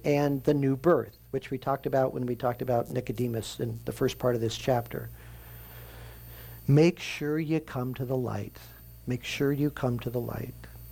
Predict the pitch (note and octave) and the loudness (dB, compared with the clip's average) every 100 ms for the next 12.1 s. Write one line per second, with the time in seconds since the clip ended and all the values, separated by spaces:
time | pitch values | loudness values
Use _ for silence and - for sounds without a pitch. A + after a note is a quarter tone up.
0 | - - - C#4+ C#4+ D4+ D4+ D#4+ D#4 D4+ | -18 -18 4 8 10 8 6 8 12 12
1 | G#3+ - E3+ F3+ F#3 F3+ E3 D#3+ - B2+ | 12 8 -2 -2 -2 -4 -4 -6 -8 -10
2 | A#2 G#2 G#2+ - - - - - - - | -10 -12 -14 -20 -20 -20 -20 -20 -20 -20
3 | - - G3+ A3+ A3 G#3 G#3+ G#3+ G#3 G3 | -2 6 8 8 6 4 2 0 0 2
4 | F3+ - G3 E3 C3+ C3+ A#2 A#2 B2+ C#3 | 2 2 0 0 0 0 -2 2 6 6
5 | A#2+ A2 G#2 G2+ G#2 B2 - - B2+ A#2+ | 2 -8 -8 -8 -12 -14 -14 -8 -8 -2
6 | B2 D#3+ G3+ F3 B2 A#2 A#2+ A#2+ B2 B2+ | 4 4 4 -2 -8 -6 -4 -2 -2 -4
7 | - B2 A#2 - A2 G#2+ A2+ G#2+ G#2 G2+ | -4 -2 -2 -2 -4 -4 -6 -6 -6 -8
8 | F#2 - - - - - - - - - | -10 -14 -18 -16 -16 -16 -18 -18 -18 -18
9 | - - - - - - A#2 - C3 A#2 | -18 -18 -18 -18 -16 -6 -2 2 4 4
10 | G#2+ C3 C3 A#2 A2 A2 - - - - | 2 6 8 6 2 -6 -16 -18 -18 -18
11 | - - - - E3 F#3 D3+ - C#3 C3 | -18 -16 -14 2 4 4 2 6 6 6